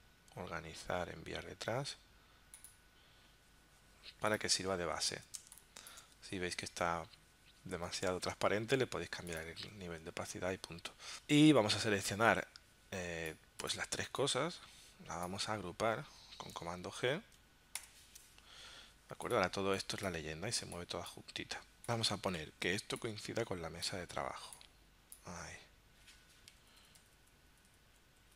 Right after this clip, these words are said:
Así. Y lo vamos a mover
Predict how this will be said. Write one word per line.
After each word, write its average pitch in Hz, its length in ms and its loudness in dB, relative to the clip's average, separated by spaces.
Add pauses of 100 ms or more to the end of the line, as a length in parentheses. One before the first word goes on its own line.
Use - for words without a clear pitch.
(500)
Así. - 280 -4 (880)
Y 143 360 6 (160)
lo 104 260 4
vamos 104 360 2
a 98 40 0
mover 98 440 2